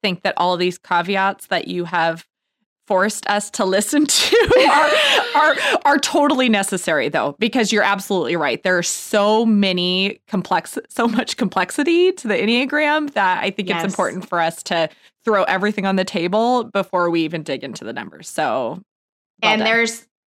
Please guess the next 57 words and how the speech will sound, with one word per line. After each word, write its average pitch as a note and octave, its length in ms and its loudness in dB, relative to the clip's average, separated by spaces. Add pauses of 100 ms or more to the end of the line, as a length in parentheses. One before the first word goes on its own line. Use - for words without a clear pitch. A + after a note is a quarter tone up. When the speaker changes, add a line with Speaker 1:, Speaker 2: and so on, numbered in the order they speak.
Speaker 2:
there's G#3+ 220 0
a G#3+ 80 -2
couple A#3+ 280 -2
of A3+ 140 -2
things, G3+ 380 -6
too, G3+ 240 -2
called F#3 240 -2
the - 80 -6
tri-types A3 600 -2
and F3+ 80 -6
the F3 60 -8
subtypes, G3 540 -4
which F#3+ 160 -6
we're G3+ 80 -2
not A3 140 0
even F#3+ 120 -2
gonna - 80 -10
talk F#3+ 200 -2
about D#3+ 220 -2
because D#3+ 220 -10
that's, F3+ 220 -6
like, E3 160 -10 (280)
another F3+ 400 -2 (240)
ten-hour E3+ 580 -4
conversation. E3+ 640 -2
Speaker 1:
<laughs> A4 140 0 (760)
Speaker 2:
But C#4+ 200 4
I, C4+ 280 2
I C4+ 120 2
feel F#4+ 240 4
like F#4 160 4
I B3+ 60 6
always C4 220 4
need A3+ 160 0
to A#3 100 0
let G#3 160 2
people G#3 280 0
know G#3 360 2
that G#3 100 -2
Speaker 1:
Yeah. D4 60 -2
Speaker 2:
there C#4+ 140 4
are F4 120 0
things, B3+ 440 -2 (400)
they're A#3+ 180 4
out C4+ 300 2
there. F3+ 420 0
So A#3 180 -2
Speaker 1:
Right. A3 60 0
Speaker 2:
don't B3+ 300 0
think G3 460 -2
that F3+ 400 0 (240)
if A3 140 -4
you're B3 100 0
feeling C#4+ 340 0
a C4+ 60 0
certain A#3 420 -4
way G3+ 600 2